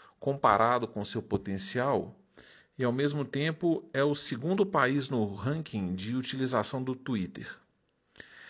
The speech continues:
Essas desigualdades ocorrem não somente nas camadas sociais, mas também na dispersão geográfica do Brasil. É fato que os diversos governos, ao longo dos últimos vinte anos,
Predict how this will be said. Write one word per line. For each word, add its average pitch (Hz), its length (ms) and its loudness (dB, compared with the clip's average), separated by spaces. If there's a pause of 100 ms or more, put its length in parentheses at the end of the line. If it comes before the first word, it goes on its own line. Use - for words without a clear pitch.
(260)
Essas 151 560 -2
desigualdades 123 720 4
ocorrem 117 920 2 (400)
não 190 140 2
somente 143 480 0
nas 120 180 0
camadas 101 540 2
sociais, 82 720 0
mas 101 200 -4
também 113 380 -2
na 151 140 -4
dispersão 160 580 -2
geográfica 107 640 4
do 87 100 0
Brasil. 80 520 -2 (3250)
É 135 100 2
fato 123 500 2
que 101 200 -6
os 110 100 0
diversos 113 500 2
governos, 98 720 0
ao 95 80 4
longo 95 260 0
dos 92 160 -6
últimos 101 380 -6
vinte 120 380 -4
anos, 110 520 -6